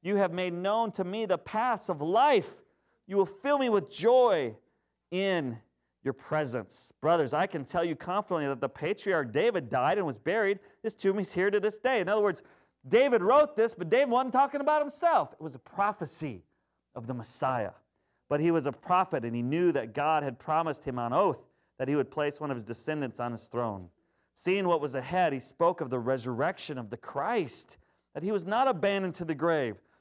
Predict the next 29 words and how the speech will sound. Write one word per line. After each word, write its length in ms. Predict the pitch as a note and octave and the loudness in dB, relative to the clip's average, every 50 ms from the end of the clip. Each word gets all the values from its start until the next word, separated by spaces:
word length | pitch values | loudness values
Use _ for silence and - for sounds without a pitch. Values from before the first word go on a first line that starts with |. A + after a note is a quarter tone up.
| _ - | _ -2
nor 140 | - G#3+ A3 | 0 0 0
did 100 | G3 F3+ | 2 0
his 140 | D#3+ C3 A#2+ | -4 -4 -2
body 340 | A2+ E3+ E3 F3 E3+ D#3+ C#3+ | 0 2 2 2 2 0 -4
see 220 | - - E3 E3 | -8 -6 -6 -6
decay. 480 | C#3+ C3 - - F3 D#3+ C#3+ A#2+ G#2+ - _ _ _ _ _ _ B2 | -6 -6 -6 -2 0 0 0 0 -2 -6 _ _ _ _ _ _ -2
God 560 | - F3 G3 A#3 B3 A3+ F3 C#3+ B2+ G#2+ G#2+ _ _ | 2 4 4 6 6 6 6 4 2 0 -4 _ _
has 240 | - E3+ D#3+ D#3 - | -6 -6 -6 -6 -2
raised 420 | D3+ F3+ G3 G#3+ A3+ G#3 D3 - D#3 | -2 0 2 2 0 -2 -2 -6 -6
this 200 | E3+ D3+ - - | -6 -6 -8 -14
Jesus 540 | B2+ A#2 A#2 D3+ G#3 B3 A#3 F3 F3 - - | -14 -8 -6 -4 -4 -4 -4 -6 -8 -12 -10
to 120 | - E3 | -6 -4
life, 380 | D3+ D3 E3 G3 G3 E3 C3+ - - _ _ _ _ - - - | 0 0 2 2 2 0 -2 -4 -10 _ _ _ _ -16 -10 -6
and 280 | D#3 D#3 D3 C3+ B2 | -6 -4 -4 -4 -2
we 400 | C3+ E3+ G#3 A3 A3+ A#3 A3+ G#3 - - | -2 -2 0 0 0 -2 -2 -4 -2 0
are 220 | D#3 E3 D#3+ - | 0 0 0 0
all 480 | - E3 F#3 G3 G#3 G#3 G3+ F#3 G3+ - _ _ - | 2 4 4 6 6 6 6 4 0 -8 _ _ -6
witnesses 640 | C#3 D#3 G#3+ A3+ G#3+ A#3 - - A#3 A3+ A3 G#3+ A3 - - _ - | 0 2 2 2 2 -2 -4 0 2 2 2 2 -2 -12 -18 _ -2
of 440 | - F3+ G3 G#3 G#3+ A3 A3 F#3 F3+ - _ _ _ - | 2 4 6 8 8 6 6 4 -2 -10 _ _ _ -12
the 440 | A#2+ B2+ E3+ F#3+ G3+ G3+ G#3 G3+ F#3+ - _ _ _ _ _ _ _ _ - | -2 2 4 6 6 6 6 4 2 -2 _ _ _ _ _ _ _ _ 0
fact. 520 | E3+ F3 F#3 E3+ B2 G2+ - _ - - - - - _ _ _ _ _ _ _ _ _ _ _ _ | 2 2 2 2 0 -2 -8 _ -8 -8 -8 -8 -10 _ _ _ _ _ _ _ _ _ _ _ _
He's 160 | - E3+ D#3+ D3 | -6 -6 -2 0
saying, 300 | G3 G3+ - F3+ D#3+ D3+ | 0 0 0 -2 -2 2
"Guys, 240 | G#3+ A#3 A#3+ G#3 | 2 2 4 2
isn't 180 | C4+ D#4+ D#4 D4+ | 2 0 2 2
it 80 | C4 A3+ | 4 6
what 160 | A3 G#3+ F3 | 4 4 4
we 160 | F#3+ G3 G3 | 4 2 2
believe? 720 | D#3 C#3+ D3 D3+ F#3 G#3+ A3+ G3+ D#3+ C3+ B2+ D3 C#3+ B2 | 0 -2 -2 0 0 0 0 0 0 -2 -2 -4 -6 -8